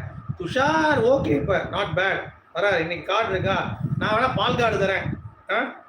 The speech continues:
வேணா வச்சுக்கோங்க. Moments of Gaming. அனுப்பிரியா பாலாஜி, முகமூடி அணிந்து உண்மை முகம் வெளிவருது. ஓகே, I am enjoying your reviews.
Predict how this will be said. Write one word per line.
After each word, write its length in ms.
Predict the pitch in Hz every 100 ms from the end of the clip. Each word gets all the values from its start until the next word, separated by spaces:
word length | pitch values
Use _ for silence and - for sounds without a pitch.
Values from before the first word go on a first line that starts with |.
| -
வேணா 140 | 190 202
வச்சுக்கோங்க. 360 | 190 220 196 180
Moments 260 | 202 208
of 120 | 208
Gaming. 340 | - 180 175 151 - - - - - - -
அனுப்பிரியா 380 | 226 220 233 220
பாலாஜி, 320 | 208 208 190
முகமூடி 360 | 190 220 247 240
அணிந்து 260 | 214 214 220
உண்மை 220 | 208 214 220
முகம் 240 | 196 196
வெளிவருது. 400 | 185 190 180 156
ஓகே, 240 | 170 175 170 170 196 190
I 80 | 180
am 100 | 170
enjoying 400 | 165 175 202 196
your 160 | 175 165
reviews. 300 | 165 185